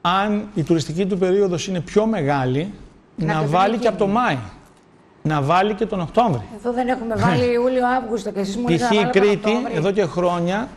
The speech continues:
Speaker 1: όταν
Speaker 2: Κρήτη.
Speaker 1: ακόμα ήταν τρίμηνο, έβαζε πεντάμηνο.
Speaker 2: Η Κρήτη σε πάρα πολλά πράγματα μας έχει βάλει γυαλιά, αλλά εμείς δεν θέλουμε να ακολουθήσουμε.
Speaker 1: Αυτό έχει να κάνει όμως με την οργάνωση. Από τη στιγμή που βλέπουμε την εξέλιξη του νησιού, βλέπουμε πώς είναι ο τουρισμός, πότε ανοίγουν τα ξενοδοχεία, πότε ανοίγουν οι πτήσεις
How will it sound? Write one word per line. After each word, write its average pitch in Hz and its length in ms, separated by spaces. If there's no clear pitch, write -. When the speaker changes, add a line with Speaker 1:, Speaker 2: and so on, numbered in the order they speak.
Speaker 1:
όταν 165 280
Speaker 2:
Κρήτη. 175 100
Speaker 1:
ακόμα 196 260
ήταν 190 360
τρίμηνο, 180 560
έβαζε 214 280
πεντάμηνο. 190 520
Speaker 2:
Η 214 120
Κρήτη 285 480
σε 254 120
πάρα 262 280
πολλά 202 220
πράγματα 175 540
μας 170 180
έχει 170 120
βάλει 175 220
γυαλιά, 165 500
αλλά 240 400
εμείς 220 200
δεν 247 100
θέλουμε 170 300
να 160 60
ακολουθήσουμε. 160 500
Speaker 1:
Αυτό 202 200
έχει 285 100
να 302 120
κάνει 302 240
όμως 320 200
με 311 80
την 294 140
οργάνωση. 262 600
Από 156 140
τη 151 60
στιγμή 190 300
που 226 300
βλέπουμε 233 460
την 220 140
εξέλιξη 226 480
του 226 80
νησιού, 196 460
βλέπουμε 196 500
πώς 202 280
είναι 226 120
ο 214 40
τουρισμός, 202 560
πότε 170 200
ανοίγουν 208 240
τα 202 80
ξενοδοχεία, 190 560
πότε 151 200
ανοίγουν 208 300
οι 208 60
πτήσεις 208 580